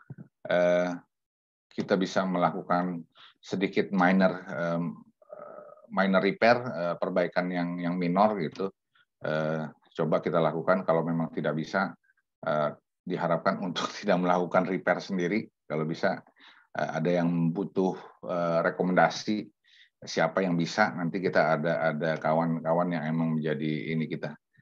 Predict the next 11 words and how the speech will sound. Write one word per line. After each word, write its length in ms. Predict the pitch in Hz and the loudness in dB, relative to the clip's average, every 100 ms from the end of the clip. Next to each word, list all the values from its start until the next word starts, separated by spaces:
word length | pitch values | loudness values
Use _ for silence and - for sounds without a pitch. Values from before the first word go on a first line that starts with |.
| _ _ | _ _
apa, 280 | - - 95 101 | -8 -2 -2 -2
eh, 420 | - 87 82 82 78 | -6 -4 -2 -2 -2
tempat 720 | 87 85 82 - 98 98 - | -2 -2 -4 -2 0 0 -2
service 320 | - 101 110 | -4 0 0
center 320 | 104 95 98 98 | 2 2 2 2
yang 160 | 82 | 0
kita 120 | 82 - | -2 -6
percaya 360 | - 82 82 - | -6 -4 -2 -4
gitu. 400 | 64 64 - - - _ _ _ _ _ _ _ _ _ _ _ _ _ _ _ _ _ _ | -10 -12 -16 -20 -20 _ _ _ _ _ _ _ _ _ _ _ _ _ _ _ _ _ _
Dan, 420 | - 95 87 87 | 0 2 4 0
em, 360 | 87 90 87 | 0 0 2